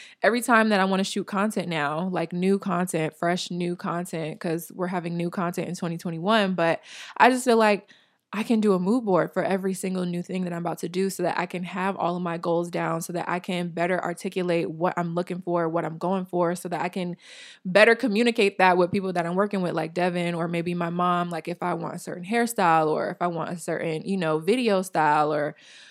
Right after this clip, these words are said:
photo style, whatever, you know, having it down on paper, having pictures of examples and stuff like that, it just makes it a lot easier. So I think that's gonna be something that I start to do.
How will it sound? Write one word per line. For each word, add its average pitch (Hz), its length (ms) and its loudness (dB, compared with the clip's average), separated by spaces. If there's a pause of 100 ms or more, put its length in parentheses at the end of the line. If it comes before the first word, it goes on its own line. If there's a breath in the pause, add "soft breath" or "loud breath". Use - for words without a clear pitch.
(280 loud breath)
photo 247 360 10
style, 190 400 4
whatever, 214 400 6
you 196 140 4
know, 190 320 2
having 233 400 2
it 220 160 2
down 185 540 0
on 175 180 -4
paper, 185 460 -2
having 185 420 -2
pictures 180 520 -6
of 170 120 -8
examples 175 540 -6
and 180 120 -8
stuff 175 240 -8
like 175 200 -4
that, 165 260 -6
it 185 60 -6
just 185 200 -8
makes 185 240 -4
it 190 120 -2
a 175 80 -2
lot 160 280 -2
easier. 214 520 0
So 175 380 4
I 160 120 4
think 220 260 -2
that's 180 200 -4
gonna 175 120 -2
be 170 120 -4
something 170 420 -6
that - 160 -6
I 165 80 -2
start 170 300 -4
to 175 100 -4
do. 262 380 4